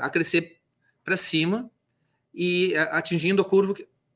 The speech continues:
num, num estágio muito mais avançado, né? Crescendo muito mais a população. Tudo isso devido a vários fatores. Um dos fatores foi justamente a, a Revolução Industrial.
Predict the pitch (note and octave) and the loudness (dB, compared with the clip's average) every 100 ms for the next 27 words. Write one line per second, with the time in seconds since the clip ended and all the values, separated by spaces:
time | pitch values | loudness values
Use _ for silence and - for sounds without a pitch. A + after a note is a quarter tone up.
0 | _ E3+ E3 D#3+ D#3+ F3 E3 D#3+ - D#3+ | _ -12 -10 -6 -4 -4 -2 0 2 2
1 | E3+ E3+ F3+ F3+ E3+ F#3 - D#3 B2+ B2 | 2 0 0 0 0 0 2 2 0 -4
2 | D3 C#3+ D#3+ G#3 G#3 E3+ E3+ E3 D#3 E3+ | -2 0 2 0 0 0 2 -2 -4 -4
3 | F3+ - C#3 B2 _ _ - - - _ | 0 0 0 -4 _ _ -20 -20 -20 _
4 | - A3 G#3 G#3 G#3+ F#3+ F#3+ E3 F#3+ F#3+ | -6 -2 0 0 0 0 0 2 -2 -2
5 | A3 - _ _ E3 D3+ D#3 F3+ F3+ A3 | -6 -12 _ _ -4 -2 0 0 -2 0
6 | F#3 C#3 A2 - - _ _ _ _ _ | 2 2 0 -6 -12 _ _ _ _ _
7 | D#3 D#3+ G#3 G3+ F3 F#3 A3 - G3 F#3+ | -8 -6 -6 -2 0 2 0 -2 0 0
8 | - - D#3+ F3+ F#3 G3 F#3+ G3 F#3 F#3 | 0 -10 -10 -6 -4 0 0 0 -2 -2
9 | F3 F#3 F#3+ F#3 - G3+ E3 C3+ | 0 0 0 -2 -2 0 2 0